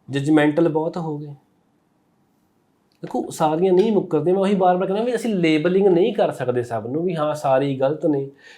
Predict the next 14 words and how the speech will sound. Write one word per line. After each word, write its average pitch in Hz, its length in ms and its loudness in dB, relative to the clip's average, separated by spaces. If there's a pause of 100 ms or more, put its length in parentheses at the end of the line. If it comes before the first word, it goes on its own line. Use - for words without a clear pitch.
(140)
ਕੁੜੀਆਂ 180 300 4
ਚੰਗੀਆਂ 139 560 0
ਵੀ 147 120 2
ਬਹੁਤ 143 380 -2
ਨੇ। 185 220 -4 (380)
ਜੇ 165 200 6
ਦੋ 156 300 4
ਗਲਤ 160 300 2
ਹੈਗੀਆਂ 165 420 0
ਨੇ, 190 80 4
ਮੈਂ 180 180 4
ਗਲਤ 170 280 2
ਦੀ 196 180 -4
ਗੱਲ 180 200 0